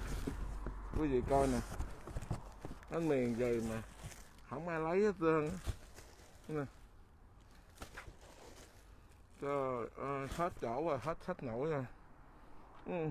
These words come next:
hử. Tôi chỉ lấy mấy bánh mì ổ à. Ờ. Không cách nào lấy nữa.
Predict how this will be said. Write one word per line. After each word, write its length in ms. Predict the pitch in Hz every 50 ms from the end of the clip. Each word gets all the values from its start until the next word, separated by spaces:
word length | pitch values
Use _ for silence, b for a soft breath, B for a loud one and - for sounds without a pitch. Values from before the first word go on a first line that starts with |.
| 127
hử. 240 | 135 135 135 143 139 120 - - - - - - - - - - - - - - - - - - - - - - - - - - - - - - - - - - - - - - - - - - - - - - - - - - - - - - - - - - - - - - - - - - - - - - - - - - - - - - - - - -
Tôi 120 | 147 147 135
chỉ 120 | 139 143 139
lấy 160 | 143 160 165
mấy 120 | 170 170
bánh 240 | 160 151 160 156 151
mì 120 | 143 135
ổ 420 | 123 - 113 117 113 131 175 180 190
à. 140 | 170 139 120 - - - - _ _ _ -
Ờ. 140 | 120 120 110 - - - - - - - - - - - - - - - - - - - - - - - - - -
Không 160 | 123 127 156 147
cách 160 | 180 175 -
nào 260 | 147 135 123 117 117 127
lấy 160 | 147 175 180
nữa. 320 | 165 131 123 127 151 160